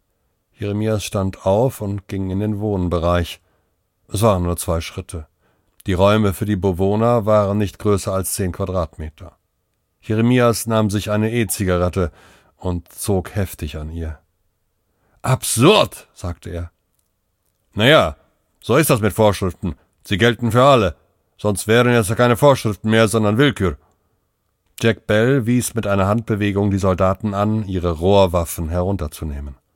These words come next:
„Aber du kannst einer virtuellen Einheit nicht erzählen, dass sie nicht echt ist.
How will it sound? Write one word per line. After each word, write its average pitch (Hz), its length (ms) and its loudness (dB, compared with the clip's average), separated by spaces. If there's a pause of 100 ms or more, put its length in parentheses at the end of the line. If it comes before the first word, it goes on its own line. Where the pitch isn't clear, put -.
(880)
„Aber 120 380 4
du 120 160 0
kannst 143 280 2
einer 131 200 4
virtuellen 135 500 4
Einheit 131 400 2
nicht 131 280 0
erzählen, 147 480 4
dass 131 140 2
sie 127 80 0
nicht 117 180 0
echt 151 260 0
ist. 104 400 -4